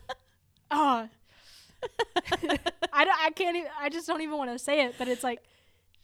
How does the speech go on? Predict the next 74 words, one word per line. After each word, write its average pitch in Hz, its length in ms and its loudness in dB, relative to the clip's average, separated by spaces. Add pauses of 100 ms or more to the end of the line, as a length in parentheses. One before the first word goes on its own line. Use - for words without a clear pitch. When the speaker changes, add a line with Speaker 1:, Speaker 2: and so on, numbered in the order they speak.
(400)
Speaker 2:
not 349 160 6
in 320 60 4
a 269 60 4
bad 277 240 8
way, 247 120 4
I, 269 160 4
but 262 160 -4
it's 262 120 -6
just, 262 120 -6
like, 247 140 -6
so 254 180 -2
good, 247 200 -2
I 247 100 0
almost 233 280 -4
don't 247 140 -4
wanna 226 160 -6
ruin 226 220 -6
it - 20 4
by 320 60 8
Speaker 1:
Right, 277 280 8
Speaker 2:
saying 254 100 6
Speaker 1:
like, 240 120 6
Speaker 2:
it. 233 80 0
Speaker 1:
it's - 100 -8
just 302 140 0
such 285 160 0
a 330 60 2
good 240 200 -2
moment. 202 560 -2
Speaker 2:
Oh, 247 240 -4
it's 226 200 -8
such - 260 -6
a 247 60 -10
dig. 226 540 -8 (180)
Speaker 1:
It's 262 180 2
such - 560 0
a 220 80 0
dig. 170 540 -4
Speaker 2:
It's 226 180 -14
such 247 460 -8
a 233 80 -10
dig. 226 240 -12
Speaker 1:
And 233 120 0
the 226 60 2
way 226 140 0
they 226 140 0
stage 208 360 -4
it - 60 -6
with 214 100 -2
the - 60 -14
timing, 220 680 -4
you're 226 120 0
just 220 180 -4
like, 185 240 -4
Speaker 2:
And 240 100 -2
he 269 60 0
gets 330 220 6
Speaker 1:
"Ugh." 226 40 4
Speaker 2:
so 247 140 0
quiet. 233 420 -4
Speaker 1:
You 330 140 4
feel 330 400 -2
it 320 80 10
a 277 60 2
little 233 320 2
bit. 220 400 0
Speaker 2:
You 240 80 -6
Speaker 1:
You 262 60 0
Speaker 2:
know 233 120 -2
Speaker 1:
feel 254 120 2
Speaker 2:
that 247 80 0
Speaker 1:
it 240 40 -6
for 208 160 -6
him. 208 240 -6